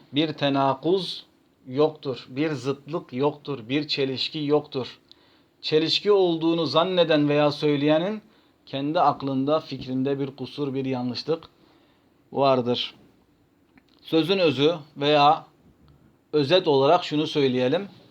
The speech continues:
Bir kimsenin Müslüman sayılabilmesi için "La ilahe illallah Muhammed Resulullah"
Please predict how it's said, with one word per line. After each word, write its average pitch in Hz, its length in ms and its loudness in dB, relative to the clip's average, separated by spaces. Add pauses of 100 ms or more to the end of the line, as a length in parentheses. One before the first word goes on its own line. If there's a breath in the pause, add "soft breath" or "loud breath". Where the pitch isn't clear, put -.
(360 loud breath)
Bir 175 200 0
kimsenin 151 460 -2
Müslüman 147 540 0
sayılabilmesi 139 800 0
için 175 300 -6 (520 soft breath)
"La 151 320 6
ilahe 147 340 6
illallah 139 680 2 (720 soft breath)
Muhammed 139 560 0
Resulullah" 135 1000 0